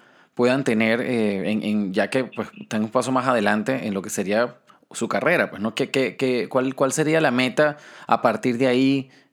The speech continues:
Eh, ¿hay alguna academia en particular que ellas podrían entrar, que quizás tenga más nivel?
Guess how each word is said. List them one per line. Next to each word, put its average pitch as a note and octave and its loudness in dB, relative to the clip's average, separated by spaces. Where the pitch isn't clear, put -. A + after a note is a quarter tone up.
Eh, G2+ -4
¿hay G#2+ 2
alguna C3 2
academia A#2 2
en C3 0
particular G#2+ 0
que B2+ -2
ellas B2+ -2
podrían A2 0
entrar, B2+ 2
que G2+ -10
quizás G2 -8
tenga A#2 -4
más A#2 -4
nivel? C3 0